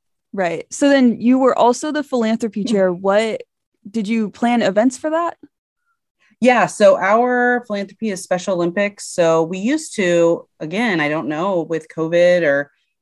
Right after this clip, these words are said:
Speaker 2: um, how things have changed. We used to hold a Special Olympics basketball tournament in Sedalia, uh, each year. And it was really very large, um, coordinating, like, the athletes and the sponsors and things like that. So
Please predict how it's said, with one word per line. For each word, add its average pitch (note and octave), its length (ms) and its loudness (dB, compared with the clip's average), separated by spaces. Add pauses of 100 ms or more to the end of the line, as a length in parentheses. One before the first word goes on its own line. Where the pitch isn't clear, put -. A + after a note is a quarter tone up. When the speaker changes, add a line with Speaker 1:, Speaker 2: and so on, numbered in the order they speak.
(180)
Speaker 2:
um, D3 380 0
how D#3+ 180 -6
things D#3+ 220 -4
have C#3+ 100 -10
changed. D#3+ 480 -2
We E3+ 60 -8
used G3 220 -8
to C4+ 80 2
hold D#3 400 0
a - 80 -8
Special D#3 400 -4
Olympics D3 680 -4
basketball D3+ 400 -2
tournament D#3 540 -4
in D3+ 140 -4
Sedalia, E3 720 -6 (560)
uh, D3 180 0
each E3+ 300 -6
year. E3 380 2
And E3 80 0
it B2+ 60 -6
was C#3 200 -10
really D#3 720 -4 (400)
very E3 240 0
large, C#3+ 640 0
um, C#3 640 -6 (100)
coordinating, C#3+ 400 -4
like, C#3 160 -8
the - 60 -6
athletes C#3 480 -6
and C#3 80 -6
the C3 40 -8
sponsors C#3 640 -6
and C3+ 100 -8
things C#3+ 200 -8
like C#3 180 -8
that. C3+ 320 -4
So C3 400 -4